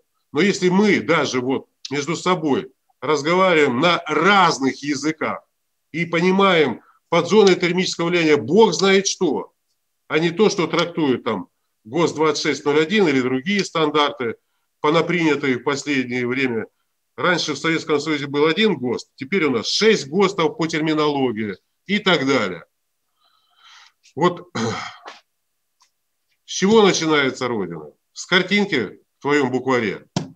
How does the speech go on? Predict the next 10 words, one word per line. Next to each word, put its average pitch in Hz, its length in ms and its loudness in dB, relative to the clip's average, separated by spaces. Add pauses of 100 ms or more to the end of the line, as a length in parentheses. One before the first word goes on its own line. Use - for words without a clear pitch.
(420)
Поэтому 156 680 -2 (180)
надо 180 580 0 (260)
спокойно 147 920 -2 (1200)
проанализировать 151 1080 -2 (680)
стандарты, 117 1040 -4 (720)
учебно-методические 147 1600 -4 (200)
материалы 107 800 -8 (380)
и 143 120 -8
выработать 151 800 -2 (300)
стратегию 120 960 -6